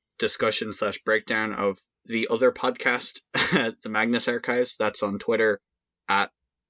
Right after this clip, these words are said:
uh, Admirers Archive, and then Hyperfixations, which is a podcast where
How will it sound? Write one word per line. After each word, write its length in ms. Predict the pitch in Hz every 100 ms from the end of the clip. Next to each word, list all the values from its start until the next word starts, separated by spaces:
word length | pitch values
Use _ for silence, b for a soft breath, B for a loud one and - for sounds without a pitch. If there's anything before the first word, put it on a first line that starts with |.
| _
uh, 220 | - 107 98
Admirers 520 | 107 110 107 101 101
Archive, 560 | 113 123 - 120 113 -
and 160 | 113 107
then 240 | 104 98 - _ _ _ -
Hyperfixations, 1040 | 135 135 117 117 - 117 113 - 113 113 -
which 180 | 107 -
is 160 | 104 92
a 180 | 98
podcast 600 | 95 - 104 - 101 95 -
where 380 | 110 101 95